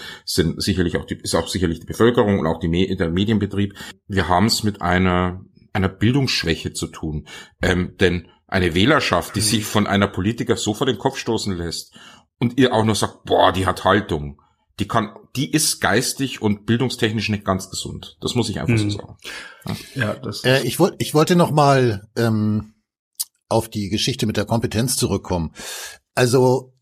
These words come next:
Speaker 3: ich meinte damit nicht zwingend, dass jetzt jeder Minister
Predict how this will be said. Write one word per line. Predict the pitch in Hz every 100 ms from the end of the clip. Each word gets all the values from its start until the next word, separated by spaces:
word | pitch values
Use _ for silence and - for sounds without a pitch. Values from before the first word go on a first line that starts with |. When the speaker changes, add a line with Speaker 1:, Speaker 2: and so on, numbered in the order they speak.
| _
Speaker 3:
ich | - 131 - - -
meinte | 120 120 143 185 175
damit | 147 147 147 143 143 - - _ -
nicht | 110 123 196 - - - - - _ _ - _
zwingend, | - - 147 175 170 165 - -
dass | 110 120 -
jetzt | 117 113 -
jeder | 76 104 131 120
Minister | 110 104 120 - 131 117 110 -